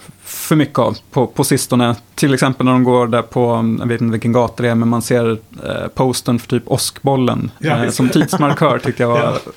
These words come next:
Speaker 1: härligt.
Speaker 2: Och då
Speaker 1: Eh.
Speaker 2: kom den sextiofem eller sånt där.
Speaker 1: Ja, precis. Något
Speaker 2: Ja.
Speaker 1: i den stilen. Ehm, och jag tycker att, eh, det mesta funkar bra. Kanske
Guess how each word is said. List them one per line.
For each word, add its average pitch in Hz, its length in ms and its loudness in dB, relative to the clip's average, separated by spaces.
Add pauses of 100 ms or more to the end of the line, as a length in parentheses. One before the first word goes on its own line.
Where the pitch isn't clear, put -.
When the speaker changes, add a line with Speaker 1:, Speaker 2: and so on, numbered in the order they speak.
Speaker 1:
härligt. - 640 -4
Speaker 2:
Och 147 160 0
då 165 60 2
Speaker 1:
Eh. 151 140 0
Speaker 2:
kom 160 160 -2
den 143 160 0
sextiofem 143 560 -2
eller 123 140 -6
sånt 120 180 -6
där. 139 100 -10 (760)
Speaker 1:
Ja, 151 260 4
precis. 123 400 0
Något 123 100 0
Speaker 2:
Ja. 135 100 -2
Speaker 1:
i - 20 -2
den 117 160 -2
stilen. 120 440 -2 (320)
Ehm, 127 1040 0
och 135 60 0
jag 147 80 2
tycker 180 380 2
att, - 300 -2
eh, 143 180 4
det 135 140 0
mesta 151 500 2
funkar 127 560 0
bra. 135 400 2
Kanske 135 480 -2